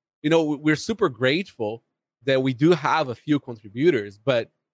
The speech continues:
this is, like, very small part of, of our source code.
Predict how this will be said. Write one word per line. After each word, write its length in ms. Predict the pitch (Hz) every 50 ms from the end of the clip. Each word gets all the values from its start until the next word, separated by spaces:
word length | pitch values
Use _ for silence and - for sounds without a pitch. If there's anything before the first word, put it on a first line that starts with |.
| _ -
this 200 | 160 165 - 269
is, 200 | 247 262 147 165
like, 320 | 170 156 139 127 123 - _ _ _ _ _ _ _ _ _ _ _ _ _ -
very 240 | 151 156 160 156
small 360 | 147 - - 139 135 135 135 123
part 460 | - 143 135 127 127 127 120 113 - _ _ _ _ _ _ _
of, 200 | 135 123 117 104 - _
of 160 | - 110 98
our 280 | 120 113 113 110 107 101
source 340 | - - 135 139 151 143 -
code. 240 | - - 92 -